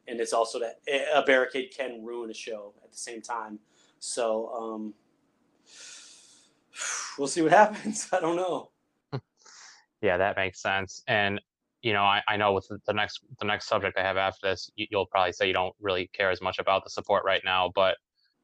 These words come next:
Speaker 2: um, obviously Stick Tight, uh, dot L A is, is a good source right now, but, like, is there any other way for people to, like, try to support you guys while you guys aren't touring and stuff like that?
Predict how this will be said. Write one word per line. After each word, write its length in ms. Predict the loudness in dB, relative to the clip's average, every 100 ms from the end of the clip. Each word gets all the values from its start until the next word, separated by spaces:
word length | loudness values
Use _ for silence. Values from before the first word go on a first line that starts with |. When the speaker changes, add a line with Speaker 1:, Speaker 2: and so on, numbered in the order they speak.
| _ 2
Speaker 2:
um, 480 | 6 6 6 4 2
obviously 320 | 2 2 -2
Stick 280 | 0 -2 0
Tight, 260 | 0 0 _ _ -2
uh, 200 | 2 2
dot 220 | 2 2
L 160 | 4 4
A 120 | 4
is, 160 | 2 -2
is 120 | -6
a 60 | -4
good 180 | -4 -2
source 300 | -2 -2 0
right 120 | 0
now, 160 | 2 2
but, 80 |
like, 140 | 2 2
is 80 | 2
there 100 | 2
any 100 | 2
other 100 | 2
way 120 | 0
for 100 | 0
people 240 | -2 0
to, 40 | 0
like, 220 | 0 -2
try 140 | -2
to 80 | -2
support 320 | -4 -4 -2
you 60 | 0
guys 300 | 0 0 0
while 140 | 0
you 60 | 0
guys 160 | 0 -2
aren't 180 | -4 -2
touring 220 | 0 0
and 100 | 0
stuff 160 | -2 0
like 160 | 0
that? 240 | 2 0